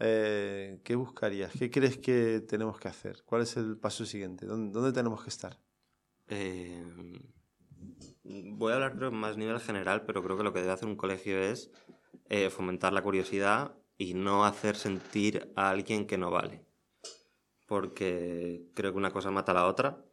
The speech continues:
Speaker 2: y Y hay una cosa también, porque yo de, de Chema me acuerdo de muchas cosas, y hubo una cosa que dijo, eh,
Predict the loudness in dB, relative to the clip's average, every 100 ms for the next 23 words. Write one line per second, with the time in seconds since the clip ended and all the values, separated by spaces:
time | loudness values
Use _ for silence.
0 | _ _ _ _ -20 -20 -20 -8 -2 0
1 | 0 0 -4 -6 -8 -12 -14 -20 _ _
2 | _ -20 _ _ _ _ 0 4 6 6
3 | 4 4 6 6 4 2 2 6 8 8
4 | 8 6 2 -4 -4 -2 0 4 6 6
5 | 6 4 2 0 -2 -2 -2 -4 -8 -8
6 | -18 -20 _ 0 4 6 6 4 2 2
7 | 4 4 2 0 0 -2 -6 0 2 2
8 | -2